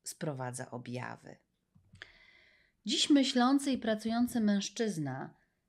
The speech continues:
nie na samą powierzchowność kobiety zwraca uwagę,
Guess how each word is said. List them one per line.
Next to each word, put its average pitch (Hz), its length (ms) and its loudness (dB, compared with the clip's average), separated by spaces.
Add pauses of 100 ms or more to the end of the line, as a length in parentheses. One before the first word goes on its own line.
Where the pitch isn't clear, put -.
(400)
nie 190 280 4
na 269 180 8
samą 190 400 4
powierzchowność 160 880 -2
kobiety 135 420 -6
zwraca 131 340 -4
uwagę, 135 560 -4